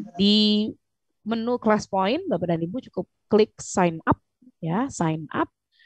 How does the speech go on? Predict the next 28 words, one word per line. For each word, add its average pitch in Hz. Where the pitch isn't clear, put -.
Diisi 175
da-, -
data 170
dirinya, 165
jika 165
namanya 165
hanya 160
Tia 160
saja, 160
bisa -
diulang 180
Tia-Tia 160
gitu -
ya. 220
Lalu, 185
eh, 170
S -
M 170
A-nya 165
apa, 202
misalnya 202
sekolahnya 170
apa. 240
Nah, 151
untuk 247
K 240
dua, 208
sorry, 135